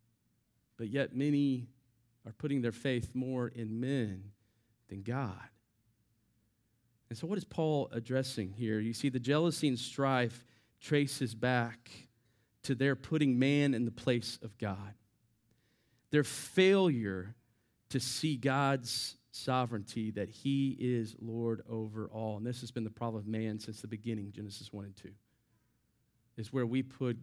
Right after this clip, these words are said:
man in God's place. And so Paul comes along and he puts man in his right place. We are mere servants. And he puts God in his right place, highly exalted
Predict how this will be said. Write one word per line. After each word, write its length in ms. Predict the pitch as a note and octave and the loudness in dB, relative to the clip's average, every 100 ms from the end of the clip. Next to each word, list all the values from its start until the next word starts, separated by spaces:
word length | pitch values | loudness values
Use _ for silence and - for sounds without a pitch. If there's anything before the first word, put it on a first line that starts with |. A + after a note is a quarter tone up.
| - | -6
man 580 | A#2+ A#2+ B2 A#2 G#2+ - | -2 2 4 2 0 -4
in 220 | A2+ A2 G#2 | -8 -8 -4
God's 680 | A2 G#2+ G#2+ G#2 - - - _ _ _ _ _ | -4 -4 -4 -6 -8 -10 -14 _ _ _ _ _
place. 600 | - F#2+ G2+ - - - - _ _ _ _ _ | -12 -12 -12 -14 -14 -14 -18 _ _ _ _ _
And 100 | G2+ | -10
so 120 | G#2+ | -8
Paul 300 | - - C#3 | -6 -2 0
comes 300 | C#3+ D3 A#2+ | 0 -2 -2
along 460 | A2+ A2 A2+ A2+ G#2+ | -2 -2 -2 -2 -2
and 100 | G#2+ | -4
he 80 | G#2+ | -6
puts 320 | - A#2+ - | -6 -8 -6
man 400 | A2+ A#2 A#2 A2+ | -4 0 0 -2
in 200 | - G2+ | -6 -8
his 200 | G#2+ G2+ | -8 -10
right 400 | G2+ A2+ E3 F3 | -8 -2 -2 -2
place. 680 | - - - - - - - _ _ _ _ _ _ _ _ _ _ _ _ - | -8 -18 -18 -18 -18 -18 -20 _ _ _ _ _ _ _ _ _ _ _ _ -6
We 180 | C3 C3+ | 0 2
are 160 | B2+ | 2
mere 440 | A#2 A#2+ A#2+ A2+ A#2 | 0 0 -2 -6 -10
servants. 880 | - - A#2 G2 F#2 - - - - - _ _ _ _ _ _ - | -14 -10 -8 -8 -12 -20 -20 -18 -18 -20 _ _ _ _ _ _ -10
And 80 | A2 | -8
he 60 | |
puts 280 | A2 C#3 C3 | -6 -6 -6
God 600 | A2 A#2+ A#2 A2+ G#2+ G#2+ - _ | -2 0 2 0 -2 -8 -16 _
in 80 | G#2+ | -10
his 160 | G2 G2+ | -10 -8
right 240 | G2+ G2 | -10 -10
place, 460 | - F#2+ F#2 - - _ _ | -8 -8 -8 -14 -18 _ _
highly 680 | - C3 B2+ C3+ B2 B2+ A#2+ - - | -6 -2 2 2 2 0 -2 -6 -20
exalted 760 | - - G#2+ G2 G2 - F#2 | -20 -14 -12 -12 -14 -16 -20